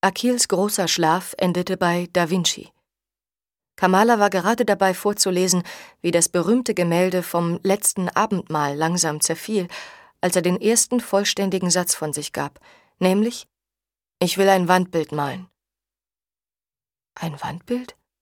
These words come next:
Amina beugte sich vor, um zu sehen, ob seine Augen wirklich offen waren.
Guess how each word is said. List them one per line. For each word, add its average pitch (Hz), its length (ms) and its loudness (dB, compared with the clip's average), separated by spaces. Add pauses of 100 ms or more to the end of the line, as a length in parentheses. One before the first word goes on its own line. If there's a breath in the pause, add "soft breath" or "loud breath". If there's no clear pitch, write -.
(920)
Amina 165 380 -4
beugte 156 320 -6
sich 156 220 -8
vor, 165 300 -4
um 170 100 -8
zu 170 160 -2
sehen, 175 300 -2
ob 151 120 -6
seine 151 300 -4
Augen 175 260 -2
wirklich 165 320 -8
offen 175 240 -8
waren. 151 240 -12